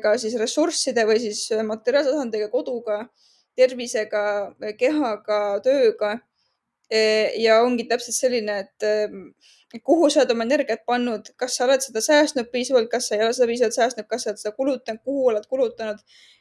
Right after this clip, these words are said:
Ja see, et nagu kas, et mis on väärt seda, et sina maailmas osaleksid ja mis on väärt seda, et, et sa nagu saaksid ka tagasi tõmmata, et sa pead seda tasakaalu nagu üles leidma, et siin on niisugune sisemine väike teekond see nädal. Et, eh, aa, ma näitan siis seda ka erakukaarti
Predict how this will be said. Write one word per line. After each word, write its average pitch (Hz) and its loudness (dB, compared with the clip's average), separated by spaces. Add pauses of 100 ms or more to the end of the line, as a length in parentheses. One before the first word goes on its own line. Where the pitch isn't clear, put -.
(120)
Ja 214 -4
see, 247 6
et 240 -10
nagu 214 -12
kas, 247 -8
et - -16
mis 277 -2
on 233 -2
väärt 262 2
seda, 240 2 (420)
et 220 -2
sina 254 2
maailmas 240 2
osaleksid 240 0 (340)
ja 226 2
mis 240 0
on 233 -2
väärt 233 2
seda, 240 6
et, 214 -6
et 202 -4
sa - -8
nagu 220 -4
saaksid 226 0
ka 208 -4
tagasi 226 0
tõmmata, 208 -4
et 202 -10
sa 226 -6
pead 226 -2
seda - -6
tasakaalu 196 0
nagu 196 -6
üles 220 0
leidma, 196 -4
et 208 -8
siin 226 -6
on 233 0
niisugune 254 -2
sisemine 233 -2
väike 240 -2
teekond 208 0
see 214 -8
nädal. 196 -8 (760)
Et, 202 -6 (160)
eh, 214 -2
aa, 240 -2
ma 226 0
näitan 233 -4
siis 208 -10
seda 220 -4
ka 202 2
erakukaarti 226 -2